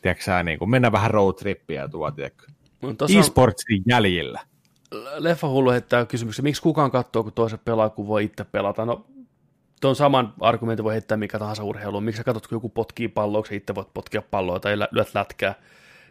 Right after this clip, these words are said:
Speaker 2: Et kyllähän se on ihan eri tasosta se meininki, plus siinä on se urheilumeininki taustalla, ne maailman parhaat, se draama.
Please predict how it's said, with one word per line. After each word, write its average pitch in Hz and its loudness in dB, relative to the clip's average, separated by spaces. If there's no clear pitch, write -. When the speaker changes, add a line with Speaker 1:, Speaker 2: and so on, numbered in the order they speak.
Speaker 2:
Et - -12
kyllähän 123 -2
se 165 4
on 123 4
ihan 147 2
eri 135 4
tasosta 131 2
se 113 -2
meininki, 110 0
plus 110 -6
siinä 110 -2
on 107 -4
se 104 -4
urheilumeininki 127 4
taustalla, 107 -2
ne 120 -4
maailman 117 2
parhaat, 107 -2
se 113 -8
draama. 107 2